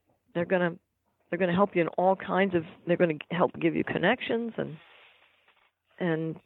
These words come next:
help you in every way. That, that's, I think that's probably the one thing that I've consistently done right, is I've, I've tried to be really courteous.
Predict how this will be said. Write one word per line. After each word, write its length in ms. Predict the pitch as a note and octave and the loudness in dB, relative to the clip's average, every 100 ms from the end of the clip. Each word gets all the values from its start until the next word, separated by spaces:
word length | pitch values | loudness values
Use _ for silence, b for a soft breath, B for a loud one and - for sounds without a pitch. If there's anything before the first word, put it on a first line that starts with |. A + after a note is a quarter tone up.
| _ _ _ - | _ _ _ -6
help 220 | F#3 G3 | -4 0
you 100 | F#3+ | 0
in 60 | E3 | 2
every 260 | F#3+ F3+ | 2 0
way. 320 | D#3 F#3 F3 - | 2 2 0 0
That, 160 | G3 - | -2 0
that's, 240 | F#3 G#3+ - - - _ _ b b b b b - | -2 -2 -4 -4 -6 _ _ b b b b b -6
I 60 | |
think 180 | F3+ G#3 - - | -2 -2 -4 -2
that's 160 | E3 - | -2 0
probably 380 | - G3 F3+ D#3+ | 0 0 2 2
the 60 | D3+ | 2
one 220 | E3 E3+ | 2 0
thing 240 | E3 E3 D3 | 2 0 0
that 100 | C#3 | 0
I've 180 | C3 - - _ _ - | 0 -2 -10 _ _ -10
consistently 640 | E3+ F3 F#3 - - C#3 | -6 -4 -4 -4 -2 0
done 220 | D3 D3 | 2 0
right, 300 | C#3 C3+ G#2+ - - b b b - | 2 2 2 2 -2 b b b -4
is 100 | - | 0
I've, 220 | A#2+ - - _ - _ - | 0 -2 -10 _ -20 _ -14
I've 200 | - D3 | -8 -8
tried 260 | - E3+ C#3+ | 0 2 2
to 60 | - | 0
be 120 | C#2 | 0
really 280 | B1+ - - | 2 2 0
courteous. 480 | - D3+ - - | 2 2 2 -2